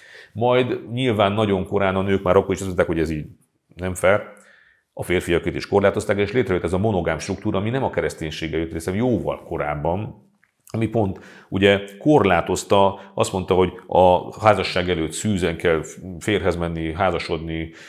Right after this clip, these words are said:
ö, és utána kezdődik az élet. Cserébe ezért a hihetetlen korlátozásért felépültek a városok, a vízvezetékek, létrejött a kereskedelem.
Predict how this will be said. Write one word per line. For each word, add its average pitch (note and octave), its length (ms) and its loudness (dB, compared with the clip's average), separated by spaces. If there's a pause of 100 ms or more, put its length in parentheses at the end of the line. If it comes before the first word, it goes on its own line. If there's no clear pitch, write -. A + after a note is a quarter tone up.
(100)
ö, E2 200 0
és E2 280 0
utána F#2+ 480 0
kezdődik E2+ 480 0
az E2 120 -4
élet. C#2+ 460 -6 (640)
Cserébe D#3 500 4
ezért G#2+ 260 2
a G#2 60 4
hihetetlen G#2 580 0
korlátozásért F2+ 1200 -2 (160)
felépültek F2 720 -2
a C2 80 -6
városok, E2+ 760 0
a C#2 120 -10
vízvezetékek, E2 800 -4 (100)
létrejött E2+ 400 -4
a - 60 -10
kereskedelem. E2 640 -6